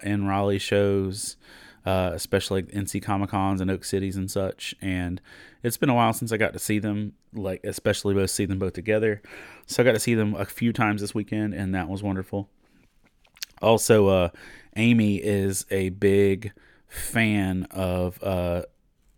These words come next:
Ashley Cox from Fangirling Over Jesus, and she's a big fan of that.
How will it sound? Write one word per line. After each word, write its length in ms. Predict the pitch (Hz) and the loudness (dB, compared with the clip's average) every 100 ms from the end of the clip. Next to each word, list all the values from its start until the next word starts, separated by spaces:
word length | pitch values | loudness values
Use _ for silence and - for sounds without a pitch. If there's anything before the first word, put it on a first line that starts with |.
| _ | _
Ashley 520 | 104 101 - 95 95 | -2 -2 -4 -2 -2
Cox 480 | 92 - 92 85 - | -2 0 0 -2 -10
from 320 | - 92 90 | -10 -8 -6
Fangirling 540 | 92 101 95 95 90 90 | -4 -2 -2 -2 -2 -2
Over 160 | 87 | -2
Jesus, 440 | 87 92 92 95 - | -4 -4 -4 -6 -8
and 80 | - | -10
she's 100 | 95 | -8
a 60 | |
big 180 | 90 92 | -8 -6
fan 300 | - 98 95 | -2 -2 -2
of 80 | 90 | -2
that. 320 | 98 98 - | -2 -2 -4